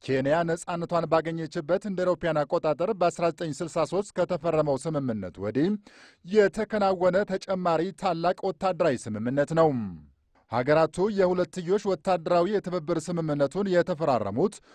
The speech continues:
በጦር ኃይሎች ጠቅላይ ኤታማዦር ሹም ፊልድ ማርሻል ብርሃኑ ጁላና በኬንያው መከላከያ ኤታማዦር ሹም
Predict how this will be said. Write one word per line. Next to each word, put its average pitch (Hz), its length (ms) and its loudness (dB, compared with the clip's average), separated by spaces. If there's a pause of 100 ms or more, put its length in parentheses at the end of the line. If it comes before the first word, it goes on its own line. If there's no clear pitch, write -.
(200)
በጦር 208 600 4
ኃይሎች 220 380 0
ጠቅላይ 208 300 -4
ኤታማዦር 185 580 0
ሹም 202 260 -2
ፊልድ 190 320 -2
ማርሻል 180 400 0
ብርሃኑ 170 420 -2
ጁላና 127 460 2 (680)
በኬንያው 147 760 2
መከላከያ 190 540 -2
ኤታማዦር 175 580 0
ሹም 202 200 0